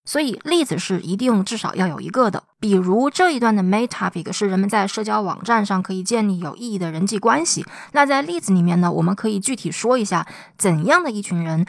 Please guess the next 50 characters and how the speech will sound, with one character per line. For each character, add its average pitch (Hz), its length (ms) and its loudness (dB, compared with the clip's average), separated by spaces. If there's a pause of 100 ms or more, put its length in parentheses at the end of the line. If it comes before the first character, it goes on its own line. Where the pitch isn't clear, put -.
(120)
在 269 240 4
哪 180 260 4
个 311 140 2
社 220 160 -2
交 185 160 0
网 160 220 -8
站 165 160 -2
上 170 200 0 (200)
建 285 220 2
立 262 100 0
了 220 200 2
怎 - 300 -8
样 302 180 4
有 190 180 -2
意 185 160 -4
义 170 40 0
的 156 140 -2
人 156 120 0
际 175 140 -2
关 175 220 0
系。 - 200 -2 (140)
例 262 140 0
如 202 340 0
那 240 160 4
些 240 160 0
决 180 200 -2
定 226 200 2
创 269 360 4
业 262 220 -2
却 185 460 -2
无 180 140 -2
法 190 160 -4
得 160 160 -6
到 185 160 2
家 214 180 2
人 185 180 4
支 294 200 -6
持 - 140 -4
的 170 140 -2
人， 165 220 -2 (220)
他 254 100 0
们 233 100 2
可 220 120 -4
以 208 100 -2
加 208 220 2
入 208 160 0
Facebook 240 580 -2 (100)
groups - 400 -4
for 190 200 0
entrepreneurs。 262 880 0